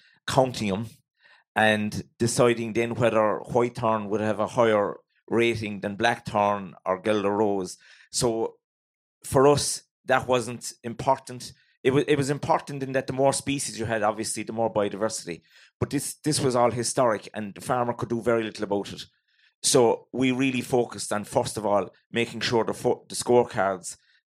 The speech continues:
gave credit to, to habitats that were quite good and that, that didn't need much improving. So the, the way, the way a hedgerow would be scored is, ha-, has it been cut in the previous twelve months?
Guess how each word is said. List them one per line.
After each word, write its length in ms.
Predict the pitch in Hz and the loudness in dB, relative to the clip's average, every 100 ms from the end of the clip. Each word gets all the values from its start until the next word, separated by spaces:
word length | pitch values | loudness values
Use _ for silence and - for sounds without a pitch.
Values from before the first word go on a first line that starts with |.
| _ - | _ -2
gave 540 | 127 117 113 98 - - | 2 4 4 0 -8 -12
credit 340 | - 147 123 110 - | 2 2 4 -2 -6
to, 180 | - 139 - - | -4 -4 -6 -2
to 220 | 123 - _ _ _ - | 0 0 _ _ _ -8
habitats 540 | 113 127 - 113 - | 0 0 2 -2 -2
that 100 | - | -2
were 260 | 104 104 - _ _ - | 0 0 -2 _ _ 0
quite 300 | 139 127 - | 2 2 0
good 260 | 113 92 - _ _ _ | -2 -2 -10 _ _ _
and 140 | - 104 | -8 -4
that, 200 | 110 - _ - | -4 -6 _ -4
that 160 | 107 | -4
didn't 240 | 113 101 104 | -4 -4 -4
need 180 | 107 | -4
much 220 | 98 104 - | -4 -4 -6
improving. 480 | 95 107 101 98 - _ - _ | -2 -2 -2 -8 -12 _ -20 _
So 340 | - 117 107 - - _ - _ _ - - - | 4 6 4 0 -12 _ -20 _ _ -20 -20 -18
the, 280 | - - 123 | -18 -10 -2
the 100 | 127 | 6
way, 240 | 143 139 | 6 6
the 140 | 123 123 | 4 2
way 140 | 127 | 2
a 40 | |
hedgerow 320 | 120 147 - 127 | 2 0 2 2
would 180 | 113 | 2
be 120 | 98 104 | -4 -6
scored 420 | - 123 104 92 | 0 2 2 0
is, 260 | 104 95 - _ - _ - | -4 -4 -10 _ -20 _ -12
ha-, 160 | 113 - | -4 -2
has 220 | 131 139 | 2 2
it 100 | 123 | 2
been 160 | - 123 | -4 -4
cut 280 | - 135 120 | 0 0 2
in 100 | 113 | -4
the 60 | |
previous 400 | 110 131 113 107 | -4 -4 -4 -6
twelve 300 | - 123 110 | -2 -2 -2
months? 380 | 107 104 92 - | -4 -6 -6 -12